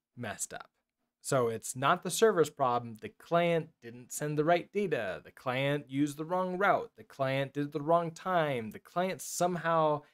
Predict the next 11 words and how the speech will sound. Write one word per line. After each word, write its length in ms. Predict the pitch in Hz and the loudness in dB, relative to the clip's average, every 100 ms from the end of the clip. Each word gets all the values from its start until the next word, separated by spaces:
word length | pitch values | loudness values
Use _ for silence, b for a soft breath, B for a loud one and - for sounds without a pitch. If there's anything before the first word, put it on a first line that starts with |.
| b _ | b _
has 260 | - 127 117 | -2 -2 -2
screwed 320 | - 143 123 | -2 -2 0
something 440 | - 185 180 175 | 0 0 0 -2
up, 260 | 143 139 135 _ _ - | 2 0 -2 _ _ -8
and 140 | 139 | -6
so 60 | 131 | -2
therefore 500 | 135 123 135 127 123 | -2 -2 0 2 2
it's 200 | 120 120 | 0 -6
gonna 160 | 139 123 | -6 -6
be 160 | 117 | -8
a 120 | 98 | -10